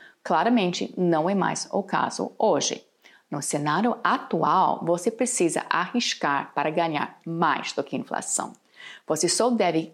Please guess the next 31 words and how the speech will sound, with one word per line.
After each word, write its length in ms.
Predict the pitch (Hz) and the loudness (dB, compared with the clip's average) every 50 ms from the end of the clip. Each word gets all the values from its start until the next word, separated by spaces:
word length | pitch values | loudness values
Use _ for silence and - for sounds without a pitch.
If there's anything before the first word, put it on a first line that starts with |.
| _ | _
investir 480 | - 160 156 147 143 143 - - - - | -4 -2 0 2 2 2 0 0 0 0
cem 380 | - - - - 170 208 277 311 | 0 0 0 2 2 2 2 2
por 160 | - 349 330 | 2 0 0
cento 380 | 330 - 202 165 156 175 - | 0 0 0 -2 -2 -2 -4
de 100 | - 151 | -6 -6
seus 260 | 147 - 156 151 151 - | -4 -4 -4 -4 -4 -4
recursos 600 | - - - - 180 185 196 190 - 143 - - | -8 -8 -2 0 2 2 2 2 0 -2 -2 -2
em 100 | 156 151 | -4 -6
títulos 580 | - - - 233 226 - - - 160 147 139 | -4 -2 -2 -2 -2 -2 -6 -4 -4 -4 -4
de 100 | - - | -4 -4
renda 220 | 139 139 127 127 131 | -2 0 0 0 -2
fixa 560 | - - 240 285 330 339 - - - 135 - - - - - - - - - | -2 0 0 0 0 0 -2 -2 -2 -2 -2 -6 -12 -16 -16 -16 -18 -18 -12
se 280 | - - - - 185 170 | -6 -4 -2 0 0 -2
precisar 880 | 180 - - - 247 277 269 - - - 240 226 208 202 196 175 170 170 | -2 -4 -2 0 2 2 0 0 -2 0 0 0 2 2 2 2 2 2
liquidez 840 | 170 170 170 180 214 220 220 - 214 208 190 175 170 170 170 170 - | 2 2 2 2 0 0 -2 -2 -2 0 0 2 2 0 0 -2 -6
diária. 760 | 190 160 - 175 185 185 160 139 131 - 113 - 92 - - - _ _ _ _ _ _ _ _ _ _ | -6 -4 0 2 4 4 4 2 2 0 -2 -4 -4 -4 -8 -14 _ _ _ _ _ _ _ _ _ _
Portanto, 800 | - - 147 147 - - 156 165 208 247 240 - 170 127 107 - - - - _ _ _ _ | -2 -2 -2 0 0 0 2 2 2 2 0 0 0 -2 -2 -4 -10 -18 -20 _ _ _ _
tente 360 | - 220 226 254 277 - - | 2 4 4 4 4 2 0
determinar 560 | 226 190 175 170 - 165 160 156 151 143 160 - | 2 2 0 0 0 -2 0 0 0 0 -2 -2
seu 240 | - - 151 - - | -2 0 0 0 0
horizonte 800 | - 180 190 196 196 196 185 175 175 190 170 190 233 233 - 233 | 0 2 2 2 2 0 0 0 0 0 2 2 0 0 -2 -2
de 80 | 220 226 | -2 0
investimento. 680 | 220 208 214 208 - - 220 190 139 131 - - - - - - - - - _ | 0 0 0 0 0 0 0 0 0 -2 -4 -6 -10 -12 -12 -16 -20 -20 -14 _
Por 120 | - 233 | -8 -8
quanto 420 | - - - 247 240 247 240 262 254 | -6 -2 0 2 2 2 2 0 -4
tempo 460 | 262 - - 208 208 226 226 254 233 | -2 -2 0 0 0 0 0 -2 -2
você 260 | 214 208 196 - 214 | -2 -2 -2 -2 -2
pode 280 | 214 - 170 160 160 156 | -2 -2 -2 -2 0 -2
investir 600 | 156 156 202 233 - - - - 220 214 220 220 | 0 0 2 2 0 0 -2 0 2 2 2 2
seu 180 | - - 214 | 0 0 0
dinheiro? 460 | 208 208 190 175 160 151 143 - - | 2 2 2 2 2 0 0 -2 -6